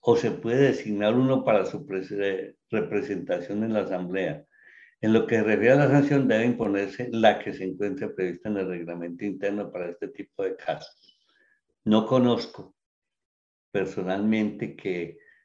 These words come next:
se imponga este tipo de sanciones, eh, pues no necesariamente, eh, el presidente del Consejo de Administración tiene que ser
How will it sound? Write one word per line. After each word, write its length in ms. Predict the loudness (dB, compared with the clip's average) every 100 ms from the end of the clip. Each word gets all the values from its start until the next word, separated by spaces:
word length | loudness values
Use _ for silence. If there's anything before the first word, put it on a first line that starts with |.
| _
se 160 | -6
imponga 460 | -4 -2 -4 0 0
este 220 | -2 -4
tipo 280 | -4 -4 -2
de 100 | -2
sanciones, 760 | -2 -4 -2 -2 -2 -6 -12 _ _ _ _ _ _ -4
eh, 540 | 0 4 4 4 -2 -14 _ 0
pues 280 | 0 2 4
no 300 | 6 8 8
necesariamente, 1700 | 8 8 4 0 0 2 2 4 2 4 4 2 -4 -6 -8 -8 _ _ _ _ _ _ _ _ _
eh, 840 | -2 2 2 2 0 0 0 -6 -12 -20 _ -20 -18 -16 -16 -14 -12 -12 -12 _ _ _ _ _ 2
el 260 | 4 4 4
presidente 880 | 2 4 4 8 10 8 6 0
del 300 | 2 2 2
Consejo 340 | -2 -2 2 4
de 60 |
Administración 680 | 6 4 2 -4 2 0 2
tiene 300 | 4 4 2
que 120 | -4
ser 360 | 2 2 2